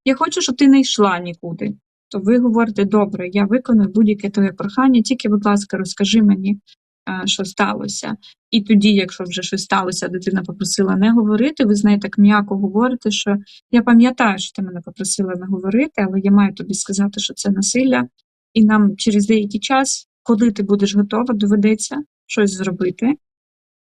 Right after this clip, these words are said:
Розкажи мені, як би ти хотіла або хотів, щоб це відбулося».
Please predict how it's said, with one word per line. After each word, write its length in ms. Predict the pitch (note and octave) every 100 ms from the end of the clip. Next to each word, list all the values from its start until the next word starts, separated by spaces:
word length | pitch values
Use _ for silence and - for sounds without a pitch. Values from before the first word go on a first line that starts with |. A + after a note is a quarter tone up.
| _ -
Розкажи 460 | G#3 G3+ G#3+ G#3+
мені, 300 | A3+ G#3+ G3+
як 340 | F#3+ G#3 G3+ - _ _
би 120 | F#3+ G3+
ти 160 | G#3
хотіла 680 | G3+ G3+ G3+ G#3 A3 G#3+ A3 A#3+
або 280 | - G#3 G#3
хотів, 360 | G3 G3+ G#3+ G#3
щоб 380 | - G3 F#3+ G3+
це 160 | G3+
відбулося». 720 | G3 F#3+ A3+ - - - -